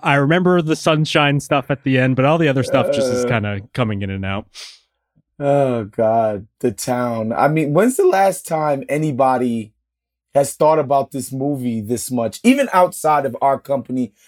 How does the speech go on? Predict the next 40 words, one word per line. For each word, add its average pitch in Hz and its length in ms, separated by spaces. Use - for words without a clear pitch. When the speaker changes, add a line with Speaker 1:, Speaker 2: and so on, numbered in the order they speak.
Speaker 2:
which 262 160
is 240 140
very 190 260
town 156 680
forward, 135 580
for - 140
sure. 135 480
We, 143 180
we 151 160
love 180 280
The 139 100
Town 165 400
here. 110 340
But 131 220
holy 131 640
moly, 113 760
uh, 107 420
whose 165 200
car 233 300
are - 20
we 156 140
taking, 120 400
guys? 104 600
<laughs> - 40
Let's - 380
get - 760
the 151 260
Speaker 1:
<laughs> - 20
Speaker 2:
show 175 220
on 143 140
the 117 80
road. 120 580
Speaker 1:
Would 156 220
you 220 140
have 208 160
picked 190 420
a 156 80
different 147 600
Boston 156 460
movie 156 520